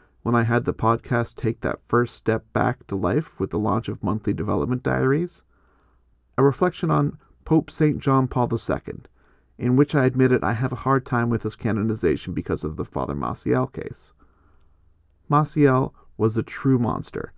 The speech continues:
I'll simply link his wiki in the show notes, and you can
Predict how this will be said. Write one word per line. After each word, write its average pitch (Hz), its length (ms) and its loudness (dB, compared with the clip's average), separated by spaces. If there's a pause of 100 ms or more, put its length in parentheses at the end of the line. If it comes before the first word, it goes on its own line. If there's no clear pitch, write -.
(460)
I'll 123 100 4
simply 143 540 4
link 113 260 4
his 104 180 2
wiki 92 480 2
in 95 140 -2
the 85 140 -4 (100)
show 107 240 2
notes, - 300 -8
and 87 100 -6
you 92 60 -4
can - 240 -8